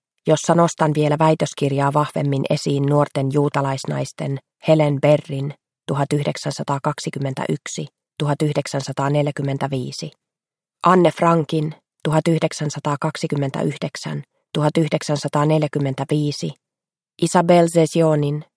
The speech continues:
tuhat yhdeksänsataakaksikymmentäkuusi, tuhat yhdeksänsataaseitsemänkymmentäyksi, Elisabeth Kaufmanin tuhat yhdeksänsataakaksikymmentäneljä, kaksituhatta kolme ja Anita Meijerin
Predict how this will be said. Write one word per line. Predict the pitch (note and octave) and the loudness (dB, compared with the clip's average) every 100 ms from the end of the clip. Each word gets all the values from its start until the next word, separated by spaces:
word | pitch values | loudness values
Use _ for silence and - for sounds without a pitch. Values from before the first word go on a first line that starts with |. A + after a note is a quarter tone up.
| _ - | _ -4
tuhat | D#3+ D#3+ | 0 2
yhdeksänsataakaksikymmentäkuusi, | D#3+ D3+ D3+ - D3+ D3 C#3+ D3 D#3 - - C#3+ C3+ D3+ - D3+ D3 - D#3+ _ _ _ - | 2 0 -2 -4 -6 -4 -2 0 -2 -4 -4 -4 -4 -6 -4 -2 -2 -6 -10 _ _ _ -2
tuhat | D#3+ D#3+ | 0 2
yhdeksänsataaseitsemänkymmentäyksi, | E3 D#3+ - D3+ C#3 D3+ D3 - D#3+ - D#3 C#3+ C#3+ C3+ C3+ - D3+ - - D#3 - _ _ _ _ _ _ _ - | 2 2 -2 -4 -4 -2 -2 0 0 0 -2 -2 -4 -4 -4 -4 -4 -6 -8 -8 -8 _ _ _ _ _ _ _ 4
Elisabeth | F3+ F#3 E3+ D#3+ D3+ - | 6 6 4 2 0 2
Kaufmanin | E3+ E3 - D#3 D3 C#3+ D3 _ _ | 2 4 0 -2 -2 -4 -6 _ _
tuhat | - D3+ D3 | 0 2 2
yhdeksänsataakaksikymmentäneljä, | D#3 D#3+ - D3+ D3 C#3+ D3 - D#3 - D#3 D3 C#3 C#3+ D3+ D3+ D3+ D#3 - _ | 0 0 0 -2 -2 -2 -2 0 -2 -6 -4 -2 -2 -2 0 -2 -4 -8 -14 _
kaksituhatta | - E3 - D#3 C#3 C#3 - | -2 -2 -2 -4 -4 -6 -8
kolme | - D#3+ D3 C#3+ C#3 _ _ _ _ _ | -2 0 0 -2 -6 _ _ _ _ _
ja | D#3+ | 4
Anita | F3+ F#3+ E3+ E3 | 6 6 6 4
Meijerin | D#3 D3+ D3 C#3+ D#3 | 4 2 0 -4 -6